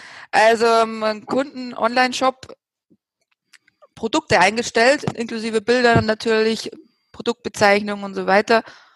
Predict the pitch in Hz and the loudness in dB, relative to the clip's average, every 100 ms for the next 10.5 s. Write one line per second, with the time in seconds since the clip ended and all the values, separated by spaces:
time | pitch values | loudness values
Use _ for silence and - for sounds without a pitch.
0 | _ _ - 208 214 220 - 208 240 - | _ _ -2 -2 0 -6 -6 -4 -4 0
1 | 214 214 208 202 202 208 196 - 220 202 | 2 4 2 -4 -4 -6 -8 -6 -2 2
2 | 185 - 185 180 170 180 175 196 190 185 | 2 0 -6 -2 -2 -2 -4 -10 -8 -2
3 | 180 170 233 233 208 208 190 180 180 170 | 0 0 -4 -4 -4 -4 -4 0 2 2
4 | 185 190 185 175 175 170 190 175 160 - | -2 -4 -8 -8 -12 -8 -6 -4 -6 -8
5 | 143 139 _ _ _ _ _ _ _ - | -8 -8 _ _ _ _ _ _ _ -20
6 | _ _ _ _ - - 214 214 214 226 | _ _ _ _ -20 -12 -2 0 2 2
7 | 247 254 233 254 240 214 247 254 240 226 | 2 0 0 0 0 -2 0 2 2 0
8 | 214 208 202 - 196 196 - - _ _ | -2 -4 -4 -4 -4 -4 -6 -20 _ _
9 | _ _ _ _ _ - 175 165 190 202 | _ _ _ _ _ -8 -6 -4 -6 -6
10 | 196 190 190 190 208 | -4 -4 -4 -4 -8